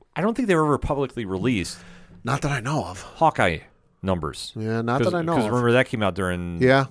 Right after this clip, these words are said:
Speaker 1: during
Speaker 2: Yeah.
Speaker 1: that time
Speaker 2: Yeah.
Speaker 1: period. Memory
Speaker 2: Yeah.
Speaker 1: serves me right.
Speaker 2: Yeah.
Speaker 1: Everything just blends with the M C U these days, so
Speaker 2: <laughs> Yeah.
Speaker 1: it's like trying to
Speaker 2: Yeah.
Speaker 1: remember, like, when everything dropped at
Speaker 2: Yeah.
Speaker 1: once.
Speaker 2: Yeah.
Speaker 1: But, uh, super excited to see this show, though.
Speaker 2: Oh, I
Speaker 1: And
Speaker 2: am too.
Speaker 1: I'm wondering, I mean, there's the rumors circulating around this show and what it's gonna lead to.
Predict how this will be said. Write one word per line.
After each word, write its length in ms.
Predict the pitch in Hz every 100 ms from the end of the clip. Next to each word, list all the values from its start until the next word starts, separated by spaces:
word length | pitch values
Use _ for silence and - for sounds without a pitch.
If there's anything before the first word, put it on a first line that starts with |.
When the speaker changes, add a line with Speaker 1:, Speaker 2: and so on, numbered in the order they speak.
| - - -
Speaker 1:
during 200 | 147 120
Speaker 2:
Yeah. 60 |
Speaker 1:
that 100 | 85
time 260 | - 92 82
Speaker 2:
Yeah. 200 | 113 120
Speaker 1:
period. 240 | 127 78 80
Memory 180 | 90 120
Speaker 2:
Yeah. 80 | 120
Speaker 1:
serves 220 | 90 80
me 60 | 82
right. 240 | 82 80
Speaker 2:
Yeah. 200 | - 117 117 - _ _
Speaker 1:
Everything 360 | - 151 156 143
just 160 | 110 92
blends 280 | 101 101
with 120 | 90 85
the 100 | 90
M 100 | 82
C 160 | -
U 180 | 82 78
these 240 | 69 71
days, 320 | - 82 78 113
so 180 | 85
Speaker 2:
<laughs> 20 | 85
Yeah. 60 |
Speaker 1:
it's 160 | 87 113
like 180 | 90 -
trying 200 | - 113
to 60 |
Speaker 2:
Yeah. 60 | 98
Speaker 1:
remember, 360 | 95 98 95 90
like, 140 | 85
when 100 | 87
everything 260 | 85 85 82
dropped 280 | 85 80 127
at 60 |
Speaker 2:
Yeah. 140 | 131 120
Speaker 1:
once. 240 | 117 - -
Speaker 2:
Yeah. 200 | 110 110 - _ -
Speaker 1:
But, 320 | 113 107 101 _ - 85 113
uh, 320 | 117 113 107
super 280 | 87 - 135
excited 300 | 113 123 104
to 20 |
see 140 | 95 101
this 180 | 87
show, 320 | - - 95 90
though. 280 | 78 73 -
Speaker 2:
Oh, 80 | 117
I 180 | 120 117
Speaker 1:
And 40 | 139
Speaker 2:
am 60 | -
too. 100 | 120
Speaker 1:
I'm 280 | 208 196
wondering, 500 | 95 98 104 104 98
I 40 | 92
mean, 140 | 101
there's 200 | 95 90 -
the 200 | 107 101
rumors 840 | 98 117 139 135 123 107 - - -
circulating 600 | - 127 - 107 104 98
around 220 | 98 95
this 140 | 98 95
show 180 | 98 90
and 80 |
what 140 | 90 90
it's 100 | -
gonna 160 | 87 87
lead 160 | 90
to. 220 | - 85